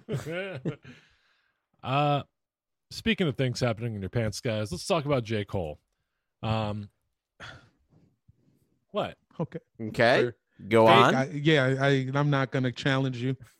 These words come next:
Speaker 1: Famously rapped about having a boner in math class.
Speaker 2: Oh, that's true.
Speaker 1: Yeah.
Speaker 2: That is true.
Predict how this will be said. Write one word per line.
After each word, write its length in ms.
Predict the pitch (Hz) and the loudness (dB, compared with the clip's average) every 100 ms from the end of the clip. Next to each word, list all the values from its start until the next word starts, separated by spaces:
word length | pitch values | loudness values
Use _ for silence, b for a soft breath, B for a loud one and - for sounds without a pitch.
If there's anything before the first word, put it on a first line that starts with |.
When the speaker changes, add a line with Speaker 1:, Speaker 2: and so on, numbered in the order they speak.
| - | 2
Speaker 1:
Famously 520 | 233 202 160 165 151 | 4 4 2 2 2
rapped 320 | 139 156 - | 2 2 0
about 240 | 131 127 127 | 0 0 2
having 240 | 127 120 | 0 -2
a 60 | 113 | -2
boner 420 | 127 131 117 101 | 0 0 0 -2
in 80 | 107 | -2
math 260 | 127 117 | -4 -4
class. 180 | - 78 - | -10 -12 2
Speaker 2:
Oh, 500 | 170 180 175 165 151 143 | 4 6 6 4 2 4
that's 260 | 151 147 | 4 4
true. 420 | - 240 240 214 180 | 6 8 10 8 6
Speaker 1:
Yeah. 80 | 147 | 4
Speaker 2:
That 200 | 139 147 | 6 6
is 220 | 175 175 | 6 4
true. 360 | - 220 208 | 4 6 8